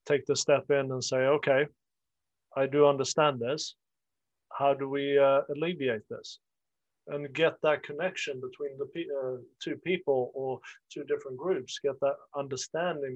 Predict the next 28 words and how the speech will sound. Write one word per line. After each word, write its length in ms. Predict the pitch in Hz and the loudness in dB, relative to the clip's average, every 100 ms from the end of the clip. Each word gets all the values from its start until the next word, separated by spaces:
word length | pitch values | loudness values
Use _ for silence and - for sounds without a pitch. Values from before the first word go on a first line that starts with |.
| 127 | -8
between 260 | - 135 | -8 -8
the 120 | 127 147 | -6 -4
groups. 320 | 180 117 - - - _ _ _ _ _ - | -4 -4 -8 -14 -16 _ _ _ _ _ -6
I 20 | 139 | -4
mean, 140 | 135 | -2
this 180 | 139 156 170 | 0 0 0
is, 80 | - - _ _ _ _ - _ _ _ _ _ _ _ _ | -6 -10 _ _ _ _ -20 _ _ _ _ _ _ _ _
if 140 | 151 139 | -4 -2
we 80 | 156 143 | -2 2
can, 120 | 156 143 - _ _ - 151 | 0 0 -8 _ _ -12 -10
if 40 | - | -8
we 80 | 156 | -8
can 100 | 160 147 175 _ _ _ _ - 139 | -4 -4 -4 _ _ _ _ -12 2
get 100 | 151 - 202 | 2 4 6
this, 180 | 202 - - - - _ _ _ _ _ _ _ _ _ _ _ _ _ 143 | 6 6 0 -4 -12 _ _ _ _ _ _ _ _ _ _ _ _ _ -4
uh, 320 | 135 131 131 131 - | -2 0 0 -2 -4
to 80 | 143 131 127 - 131 | -6 -4 -4 -8 -8
be 80 | 139 | 0
the 180 | 135 131 | 0 0
truth 340 | - 175 131 - - _ _ _ _ | 2 2 2 -6 -16 _ _ _ _
world 320 | 143 147 139 147 | 4 6 6 6
over, 300 | 190 131 123 139 143 | 4 4 2 2 2
then 120 | 143 143 135 | 2 -2 -4
suddenly 280 | 156 147 143 | -2 0 0
we've 280 | 143 143 131 | 2 0 -2
achieved 320 | - 143 131 | -4 -4 0
world 240 | 143 139 135 185 | 2 2 2 -2
peace, 220 | 131 | -2